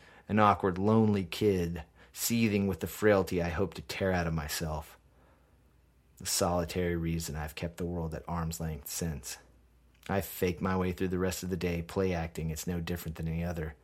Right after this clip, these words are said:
Delphine rolls in, late and hungover, for her first appointment. She inks some spin instructor's torso, a real squealer.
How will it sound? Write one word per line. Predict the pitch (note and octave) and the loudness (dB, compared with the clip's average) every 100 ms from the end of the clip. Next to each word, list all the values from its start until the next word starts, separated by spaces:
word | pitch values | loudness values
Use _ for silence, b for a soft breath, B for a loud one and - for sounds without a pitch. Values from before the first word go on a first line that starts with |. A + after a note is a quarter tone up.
| b b b b b b | b b b b b b
Delphine | G2+ G2+ A2+ G#2+ G2 | 4 6 6 6 6
rolls | G#2 G#2 F#2+ | 6 6 4
in, | G2 F2 E2+ D#2 | 2 2 -2 -2
late | F2+ G2 G2 | -2 0 -2
and | - F2 | -4 -4
hungover, | F2+ G2+ G2+ F2+ D2 D2 - _ _ | 0 2 2 0 -6 -8 -12 _ _
for | F2 | -4
her | F2 | -4
first | E2 F#2 E2+ | 0 0 0
appointment. | D#2+ - F2 D#2 C#2+ - b b b b b b | -4 -4 -2 -4 -6 -14 b b b b b b
She | - G#2+ | 0 4
inks | G#2+ F#2 | 4 2
some | - G2+ F#2+ F#2 F2 | 2 4 4 2 0
spin | F2 - - A#2 | 0 -2 6 6
instructor's | G#2+ F#2+ - F2+ - E2 | 6 2 2 0 0 -4
torso, | - G#2+ F#2 E2 D2 D#2+ - | 2 4 4 0 -2 -6 -6
a | |
real | G2 G2 F#2+ E2 | -4 0 0 0
squealer. | - - G2+ G2 E2 D#2 | -2 -2 0 0 -2 -4